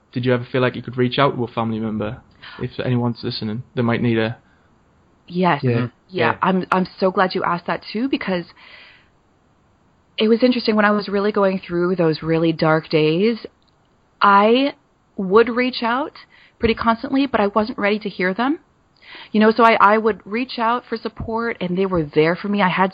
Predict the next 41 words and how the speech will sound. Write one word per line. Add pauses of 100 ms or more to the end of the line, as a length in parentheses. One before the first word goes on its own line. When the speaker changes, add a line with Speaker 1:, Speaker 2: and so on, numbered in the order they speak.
Speaker 2:
some
really
great
support
back
then
as
well. (880)
Um, (720)
but (260)
I
was (100)
so
closed
off (120)
to
the
things
that
they (100)
said (420)
that
I
was (380)
certain
that
they
were
just
saying
it
to
make
me
feel
better
instead
of
saying
the
truth.